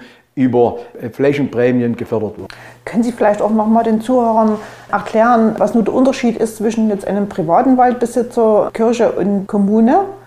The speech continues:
Speaker 2: Also wie die vielleicht auch in der Historie zu weit gekommen sind und was das unterscheidet auch in ihrer Arbeit. Also Waldbesitzer, könnte ich mir vorstellen, ist manchmal schwierig, weil sie können dann nicht zu jedem Einzelnen hingehen, da wird's wahrscheinlich mal eine Versammlung geben oder sowas.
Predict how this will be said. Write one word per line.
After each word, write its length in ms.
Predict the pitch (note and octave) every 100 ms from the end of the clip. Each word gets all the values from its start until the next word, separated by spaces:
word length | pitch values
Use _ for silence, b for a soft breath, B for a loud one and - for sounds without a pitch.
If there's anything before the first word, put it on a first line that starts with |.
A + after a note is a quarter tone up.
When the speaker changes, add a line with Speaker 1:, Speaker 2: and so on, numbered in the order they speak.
| B -
Speaker 2:
Also 160 | E3 F3
wie 200 | G#3 A#3
die 280 | - A#3 B3+
vielleicht 380 | B3 A3 A3 A3
auch 180 | G#3+ G#3
in 100 | G#3
der 100 | G#3
Historie 560 | G3+ A#3 A3+ A#3 A3 G#3+ G#3+
zu 140 | A3+
weit 240 | G#3 G#3+ G#3+
gekommen 400 | F#3+ A3 C4 C#4
sind 400 | C#4+ E4+ G4+ B B B B
und 280 | G#3 G#3+ A3 -
was 160 | G#3+ G#3+
das 100 | A3+
unterscheidet 540 | G#3 G#3 G#3+ A3+ A3
auch 120 | - G#3
in 120 | -
ihrer 240 | - A3+
Arbeit. 400 | - F3 F3 F#3
Also 240 | E3+ F3+ F3 -
Waldbesitzer, 540 | F#3 F#3+ A#3 A3 G3+ A3
könnte 220 | A3+ A3
ich 80 | A3
mir 100 | G#3+
vorstellen, 380 | A3 A3 G#3+ G#3
ist 120 | G#3+
manchmal 340 | A3 G#3+ G#3+
schwierig, 380 | A3 A#3 A3+ A3+
weil 160 | G3+ G3+
sie 80 |
können 200 | G#3 G#3
dann 140 | G#3 G#3
nicht 400 | G#3+ - - -
zu 60 |
jedem 240 | G#3 G3+ G#3
Einzelnen 360 | - A3+ G#3+
hingehen, 340 | G#3+ G#3 G#3+ A3
da 100 | F#3
wird's 180 | G#3 G3
wahrscheinlich 300 | G3+ G3+ G#3
mal 160 | G3+
eine 140 | G3+ G3
Versammlung 500 | G3 G#3 A3 A#3+ A3+
geben 240 | A#3+ A#3
oder 140 | B3
sowas. 420 | A#3 B3 B3+ C4+